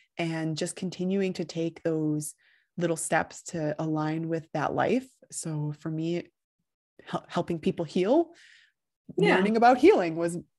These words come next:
Speaker 1: in alignment with that,
Speaker 2: <laughs>
Speaker 1: you know, even though traditional healing might not have been exactly my path, it was a start and it's part of my path.
Speaker 2: Mm-hmm.
Speaker 1: And it's a very important part of my path, just like every other little piece that has helped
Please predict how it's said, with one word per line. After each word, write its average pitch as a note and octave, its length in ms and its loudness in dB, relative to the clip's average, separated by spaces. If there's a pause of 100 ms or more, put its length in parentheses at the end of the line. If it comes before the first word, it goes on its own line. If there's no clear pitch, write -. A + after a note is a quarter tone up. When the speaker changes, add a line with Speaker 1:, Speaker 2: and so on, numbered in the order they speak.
(120)
Speaker 1:
in G#3 160 2
alignment C4+ 400 8
with C#4+ 140 6
that, C4+ 240 6
Speaker 2:
<laughs> G#3 40 4
Speaker 1:
you G#3+ 60 4
know, G3 300 2
even A#3+ 320 0
though G#3+ 100 -2
traditional G3 540 -2
healing F#3 320 -2
might F3+ 180 -2
not F3 140 -2
have E3+ 140 -8
been E3+ 380 -4
exactly E3 680 -2
my E3 160 -4
path, G3 340 -2 (640)
it A#3+ 160 -4
was A#3 220 -2 (140)
a G#3 60 -4
start A#3 340 0
and F3 100 -6
it's - 100 -10
part A#3+ 260 0
of - 80 -4
my D#3 140 -4
path. C#3+ 380 -4 (440)
Speaker 2:
Mm-hmm. B3+ 460 4
Speaker 1:
And F3 100 -4
it's F3 160 -4
a G3+ 60 2
very A3 260 6
important G#3+ 440 2
part D#3 180 -6
of D3+ 80 -10
my D3+ 100 -4
path, - 400 -6
just - 180 -8
like F3 120 -4
every F#3 260 -2
other F3+ 240 -2
little E3 240 -2
piece D3+ 340 -6
that D3+ 240 -8
has D3+ 180 -12
helped - 300 -8